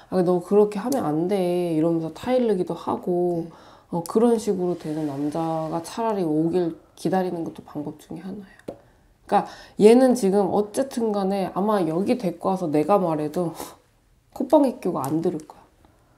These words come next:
Speaker 1: 그 정도로 아이가 좀 많이 어긋나
Speaker 2: 네.
Speaker 1: 있어. 근데 그럴 때는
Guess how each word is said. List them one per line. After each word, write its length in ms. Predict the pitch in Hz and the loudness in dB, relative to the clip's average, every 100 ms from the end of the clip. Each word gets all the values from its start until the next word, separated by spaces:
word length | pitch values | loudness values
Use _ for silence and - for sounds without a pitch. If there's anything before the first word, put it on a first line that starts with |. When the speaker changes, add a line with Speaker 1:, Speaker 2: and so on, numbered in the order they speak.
| _ | _
Speaker 1:
그 180 | - 226 | -2 2
정도로 420 | 226 240 208 185 | 6 6 6 4
아이가 300 | 160 151 156 156 | 2 0 -2 -4
좀 200 | 165 147 | -2 -2
많이 600 | 139 175 170 165 156 - | -2 -4 -4 -4 -6 -6
어긋나 440 | 139 170 214 196 156 | 0 4 4 2 0
Speaker 2:
네. 100 | - | -4
Speaker 1:
있어. 320 | - - - - - - - - | -6 -12 -14 -14 -20 -20 -20 0
근데 160 | 202 202 | 2 4
그럴 400 | 226 262 277 277 | 6 8 8 6
때는 640 | 226 220 220 262 277 302 | 0 0 0 0 0 -2